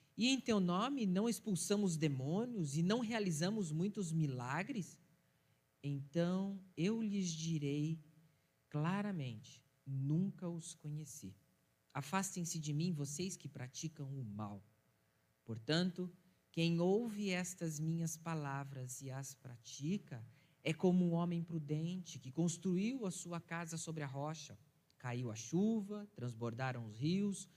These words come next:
sopraram os ventos e deram contra aquela casa, e ela não caiu,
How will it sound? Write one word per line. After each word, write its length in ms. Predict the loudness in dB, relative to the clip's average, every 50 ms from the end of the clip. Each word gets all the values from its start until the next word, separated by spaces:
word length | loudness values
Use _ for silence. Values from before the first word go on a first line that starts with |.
| -20 _ _ _
sopraram 600 | -2 0 0 0 2 2 2 2 2 2 0 -2
os 120 | -2 -4
ventos 680 | -4 -2 0 0 2 0 0 -2 -6 -6 -6 -6 -4 -4
e 60 | -4
deram 340 | -4 -2 0 0 2 0 0
contra 380 | 0 2 2 2 0 0 -2 -4
aquela 320 | -4 -4 -6 -6 -6 -8
casa, 520 | -8 -6 -4 -2 -2 -2 -4 -4 -8 -12 -14 -16 _ _ _ _ -8
e 160 | -4 -2 0
ela 240 | 0 0 0 -2 -4
não 320 | -4 -6 -6 -6 -8 -8
caiu, 420 | -8 -10 -10 -8 -8 -10 -10 -12